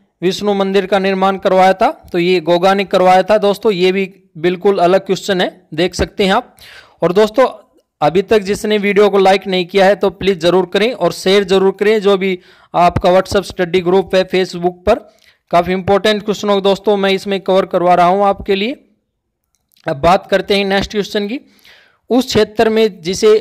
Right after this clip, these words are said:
आज हरियाणा कहा जाता है, तोमर शासक का अंत किस राजवंश के साथ समाप्त हुआ था? तो दोस्तों, ये क्वेश्चन एकदम अलग आप देख सकते हैं। इसका राइट आंसर होगा चहमान। उस क्षेत्र में जिसे आज हरियाणा कहा जाता है, तोमर शासन,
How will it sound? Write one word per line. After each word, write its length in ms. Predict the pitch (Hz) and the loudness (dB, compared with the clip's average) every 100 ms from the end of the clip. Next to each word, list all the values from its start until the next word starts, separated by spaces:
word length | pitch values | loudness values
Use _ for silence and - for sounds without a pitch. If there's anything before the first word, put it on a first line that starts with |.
| - | 2
आज 180 | 175 185 | 0 0
हरियाणा 400 | 170 165 180 196 202 | 0 0 0 0 -2
कहा 240 | 165 180 | 0 0
जाता 320 | 185 180 196 | 2 2 2
है, 140 | 180 170 - _ _ _ - | 2 0 -6 _ _ _ -2
तोमर 280 | 185 202 190 | 0 0 0
शासक 440 | 190 185 208 202 | 0 0 -2 0
का 100 | 208 | 0
अंत 540 | 202 - 165 196 190 - _ | 0 -4 -6 -4 -8 -18 _
किस 220 | 226 - 175 | -8 -6 0
राजवंश 520 | 185 180 196 196 - | 2 2 -2 -4 -4
के 120 | 190 | -6
साथ 300 | - 185 180 | 0 0 0
समाप्त 420 | - 185 180 - | -4 -2 -2 -4
हुआ 200 | 170 175 | 0 0
था? 160 | 180 208 - _ _ _ - | 2 -4 -6 _ _ _ -10
तो 60 | 175 | -2
दोस्तों, 340 | 208 214 233 | 0 0 -4
ये 300 | 208 214 220 | -2 0 0
क्वेश्चन 460 | 208 214 202 233 220 | -2 -8 -6 -4 -4
एकदम 360 | 190 185 208 214 | -4 -2 -2 -2
अलग 340 | 175 185 196 | -2 0 2
आप 260 | 180 208 165 | 0 0 -2
देख 220 | 175 185 | -4 -4
सकते 360 | 196 - - 190 | -4 -6 -4 -4
हैं। 160 | 294 _ _ _ _ _ _ _ _ _ _ _ _ _ _ _ _ | -6 _ _ _ _ _ _ _ _ _ _ _ _ _ _ _ _
इसका 260 | 190 - 208 | -8 -2 2
राइट 260 | 190 196 | 2 4
आंसर 300 | 214 208 214 | 2 2 2
होगा 200 | 196 175 | 2 2
चहमान। 580 | 208 202 180 180 190 269 - _ _ _ _ 220 | 0 0 0 2 0 -2 -8 _ _ _ _ -4
उस 120 | 254 | -2
क्षेत्र 400 | - 214 233 220 | 0 0 0 0
में 180 | 220 196 | -2 -2
जिसे 260 | 185 220 208 | -4 0 2
आज 300 | 196 185 151 | 2 0 -4
हरियाणा 400 | 160 175 185 208 | -4 -2 0 -2
कहा 220 | 202 175 | 0 0
जाता 300 | 180 185 185 | 2 0 2
है, 140 | 185 202 | 2 2
तोमर 340 | 202 190 196 | -2 -2 -2
शासन, 520 | 190 180 175 190 180 | 0 0 0 -4 -6